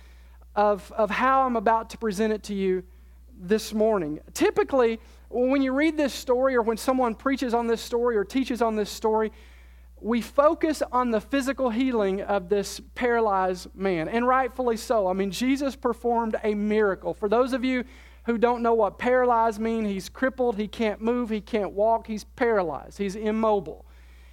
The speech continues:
And so for, for years probably, he's been this way, and Jesus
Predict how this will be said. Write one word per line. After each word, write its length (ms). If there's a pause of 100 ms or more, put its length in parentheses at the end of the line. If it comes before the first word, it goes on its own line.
(180)
And 200
so 440
for, 460
for 180
years 480
probably, 560
he's 200
been 360
this 260
way, 340
and 220
Jesus 720